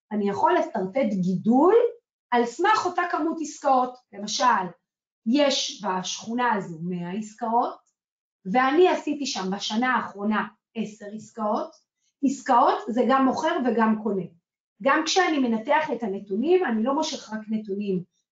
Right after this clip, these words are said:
מרשות המיסים או ממדלן, אלא אם נעשו, למשל, למשל, לפי הנתונים של מדלן, נעשו חמישים ושתיים עסקאות, בפועל נעשו מאה וארבע עסקאות,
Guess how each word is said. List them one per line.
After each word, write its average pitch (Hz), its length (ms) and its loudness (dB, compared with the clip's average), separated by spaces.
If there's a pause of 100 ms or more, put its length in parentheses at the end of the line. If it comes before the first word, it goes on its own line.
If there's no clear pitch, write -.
מרשות 196 1120 2
המיסים 262 520 2
או 202 80 2
ממדלן, 180 720 0 (600)
אלא 220 180 4
אם 330 380 6
נעשו, 226 680 0
למשל, 202 300 -2 (1300)
למשל, 233 460 0 (480)
לפי 233 260 0
הנתונים 269 420 0
של 214 260 -2
מדלן, 202 500 2 (380)
נעשו 226 440 0
חמישים 180 580 -8
ושתיים 240 440 0
עסקאות, 269 800 0 (480)
בפועל 247 880 2 (100)
נעשו 220 720 -6
מאה 240 460 0 (100)
וארבע 226 540 0
עסקאות, 175 720 -10